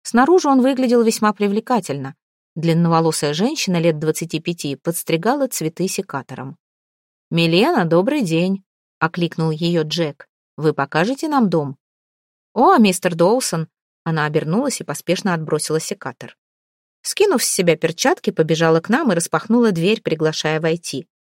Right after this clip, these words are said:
"Добрый день, миссис Доусон. Как вы себя чувствуете? Ваш супруг рассказывал, что вам не здоровилось". Как же непривычно слышать "миссис Доусон". Я даже невольно вздрогнула. Меня так еще никто не называл, не было подходящего случая.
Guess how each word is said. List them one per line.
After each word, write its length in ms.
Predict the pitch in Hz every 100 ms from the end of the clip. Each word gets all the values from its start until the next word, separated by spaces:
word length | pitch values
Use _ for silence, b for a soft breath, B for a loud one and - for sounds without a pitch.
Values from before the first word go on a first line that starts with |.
| _ -
"Добрый 300 | 240 233 214
день, 220 | 180 254
миссис 280 | 349 339 262
Доусон. 560 | 240 262 233 202 202 180
Как 240 | - 339 208
вы 100 | 190
себя 300 | - 175 175
чувствуете? 800 | - 254 - 151 147 - 147 143
Ваш 300 | - 175 165
супруг 360 | - 165 156 151
рассказывал, 580 | 196 - 185 190 233 262
что 220 | - 196
вам 220 | 185 170
не 80 | 180
здоровилось". 840 | 175 185 226 254 143 143 - - _ _ _ _ _
Как 160 | - 156
же 140 | 156
непривычно 560 | 180 170 220 208 - 170
слышать 400 | 170 226 240 175
"миссис 360 | 165 160 160 185
Доусон". 600 | 220 247 160 - 165 165 B B B
Я 200 | - 196
даже 200 | 185 185
невольно 460 | 196 202 190 190 202
вздрогнула. 840 | 208 185 185 156 - 151 139 139 - -
Меня 240 | 185 185
так 140 | 170 165
еще 200 | 165 160
никто 300 | 165 - 156
не 100 | 160
называл, 540 | 160 160 170 247 277
не 160 | 202 196
было 180 | 170 160
подходящего 640 | 175 - 226 165 - 165
случая. 580 | 196 196 165 - 143